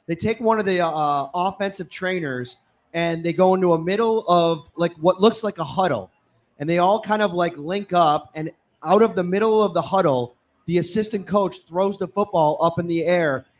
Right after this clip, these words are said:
and they all have to play, like, you know, a fifty fifty drill. Like, you gotta try to, uh, capture the ball or tip the ball away or try to catch it. I gotta get the details of the game, but it's, it's intense. Like, some of these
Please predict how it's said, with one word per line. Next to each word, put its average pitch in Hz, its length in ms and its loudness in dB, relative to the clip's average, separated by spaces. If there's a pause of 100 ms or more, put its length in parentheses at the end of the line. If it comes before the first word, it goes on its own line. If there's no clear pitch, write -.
and 165 100 -6
they 170 120 -4
all 190 300 0
have 185 240 -2
to 180 80 -6
play, 175 340 -4
like, 156 380 -4 (260)
you 208 60 -2
know, 170 140 4
a 160 100 -4
fifty 190 240 -4
fifty 226 340 0
drill. 117 360 -4
Like, 160 200 -2
you 170 60 -14
gotta 185 160 0
try 180 280 0
to, 175 220 2 (280)
uh, 156 280 2 (240)
capture 202 400 -4
the 196 80 -4
ball 180 540 0
or 147 240 -2 (180)
tip 226 240 -6
the 220 80 -4
ball 190 320 -2
away 185 380 -2
or 151 100 -6
try 185 240 -6
to 160 320 -4 (340)
catch 214 340 -8
it. 202 260 -4 (360)
I 185 60 -20
gotta 302 160 -4
get - 140 -8
the 233 60 -4
details 180 580 0
of 170 100 0
the 160 80 -4
game, 156 260 -2
but 160 120 -6
it's, - 180 -14 (400)
it's 214 180 -6
intense. 247 800 -8
Like, 165 120 -2
some 214 220 -2
of 226 120 0
these 220 300 -4